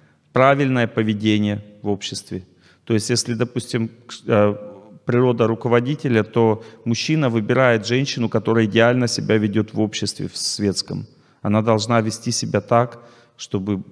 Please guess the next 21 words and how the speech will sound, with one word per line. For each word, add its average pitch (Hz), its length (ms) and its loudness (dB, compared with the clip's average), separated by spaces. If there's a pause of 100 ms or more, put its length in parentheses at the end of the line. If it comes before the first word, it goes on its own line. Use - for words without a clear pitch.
(160)
она 101 200 0
была, 101 300 2
должна 98 340 -2
быть 95 160 -6
безукоризненной. 92 840 -4 (400)
И 98 100 0
он 117 120 6
выбирает 127 440 2
такую 123 280 -4
женщину, 139 460 -2
которая 120 440 2
уже 110 220 0
заранее 117 480 2
подчиняет 113 640 -2
себя 98 240 -2
ему 95 380 0 (260)
и 101 60 -6
ведёт 107 340 -2
себя 101 440 0
с - 160 -8
ним 101 300 2